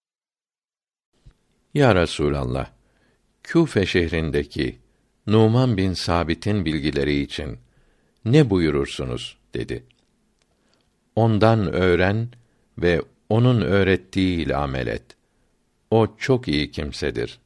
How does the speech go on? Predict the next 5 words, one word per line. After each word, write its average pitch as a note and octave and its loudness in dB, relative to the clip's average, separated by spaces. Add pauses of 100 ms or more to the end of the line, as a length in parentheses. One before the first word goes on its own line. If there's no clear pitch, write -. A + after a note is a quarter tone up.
(160)
buyurdu. A#1+ -4 (1600)
İmam C3+ 4
Ali F2 2 (440)
radıyallahu F2 0
anh, E2+ -2